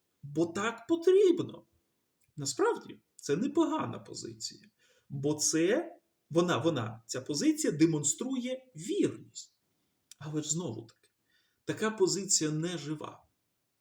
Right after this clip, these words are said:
А насправді життєвості нашій вірі дають не нові якісь тексти, не нові обставини, а лише одне: реальність зустрічі із Богом.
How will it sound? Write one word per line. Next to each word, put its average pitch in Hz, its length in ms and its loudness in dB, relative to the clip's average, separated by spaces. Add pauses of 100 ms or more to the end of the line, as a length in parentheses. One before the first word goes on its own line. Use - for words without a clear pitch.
(680)
А 143 80 -6
насправді 190 600 0
життєвості - 1120 -4
нашій 160 560 -4
вірі 240 340 2
дають 208 540 0
не 240 200 0
нові 247 320 -4
якісь 214 480 -4
тексти, - 640 -2 (300)
не 196 180 2
нові 208 360 2
обставини, 151 960 -4
а 147 120 -10
лише 151 340 -4
одне: 143 600 -8 (420)
реальність 175 1200 -2 (640)
зустрічі 147 800 -6
із 139 160 -6
Богом. - 360 -12